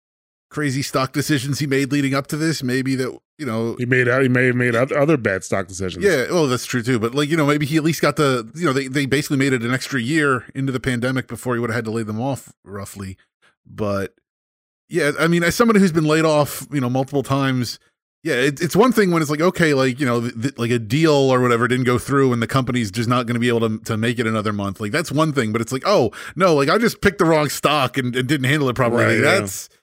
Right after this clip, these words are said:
Speaker 1: it's like, oh, I, yeah, no, I, I picked the wrong job and betting on you as a boss. Like, ugh,
Speaker 2: But
Speaker 1: that's not good.
Speaker 2: there are even other people who didn't buy that much. Like, they might buy, bought one or two stocks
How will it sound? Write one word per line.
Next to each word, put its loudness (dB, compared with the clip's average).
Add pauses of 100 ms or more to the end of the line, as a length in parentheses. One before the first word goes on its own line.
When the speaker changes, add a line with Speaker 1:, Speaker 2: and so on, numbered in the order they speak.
(260)
Speaker 1:
it's -16
like, -8
oh, 2
I, 0
yeah, -4
no, -2
I, 0 (120)
I -2
picked -6
the 0
wrong -2 (140)
job 0
and -4
betting 0
on 0
you 0
as -2
a 0
boss. -4
Like, -12
ugh, -6 (100)
Speaker 2:
But -6
Speaker 1:
that's -20 (220)
not -12
good. 0
Speaker 2:
there 2
are -2
even -2 (280)
other 0
people 0
who 0
didn't 0
buy 4
that -2
much. -2
Like, -2
they -2
might 0
buy, 2
bought 2
one 4
or 2
two 0
stocks -4